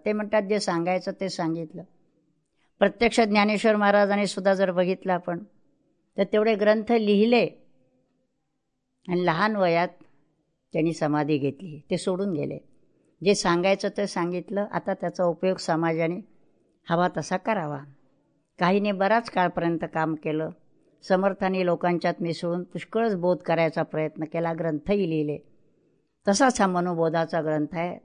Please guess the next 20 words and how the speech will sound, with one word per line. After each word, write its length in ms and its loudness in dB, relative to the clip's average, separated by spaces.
हा 100 4
ग्रंथ 340 0
म्हणजे 240 2
दुसरं 340 -2
उपनिषदच 840 0
आहे. 160 -10
एवढा 220 6
एक 300 4
ग्रंथसुद्धा 640 2
माणसाला 500 2
मोक्षाला 520 2
न्यायला 320 2
पुरेसा 480 -2
आहे, 240 0
त्यात 140 8
सांगितल्याप्रमाणे 1120 2
केलं 480 0
तर. 140 0
म्हणून 200 2
"जनी 420 6